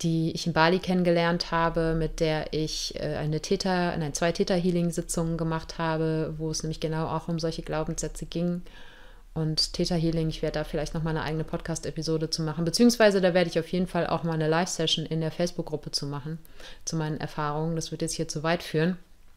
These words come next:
Aber im Theta-Healing gibt's eben die Möglichkeit, genau solche Glaubenssätze im Unterbewusstsein zu verändern,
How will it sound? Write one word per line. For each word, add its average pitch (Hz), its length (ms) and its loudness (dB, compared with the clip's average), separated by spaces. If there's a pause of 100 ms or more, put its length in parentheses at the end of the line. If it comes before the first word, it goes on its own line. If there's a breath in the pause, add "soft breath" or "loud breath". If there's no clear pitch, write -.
(1400 loud breath)
Aber 170 320 6
im 165 100 4
Theta-Healing 170 460 4
gibt's 165 180 0
eben 165 160 4
die 160 100 2
Möglichkeit, 160 520 0
genau 156 300 2
solche 156 320 0
Glaubenssätze 156 800 0
im 165 260 2
Unterbewusstsein 147 1040 -2
zu - 160 -4
verändern, 143 600 -4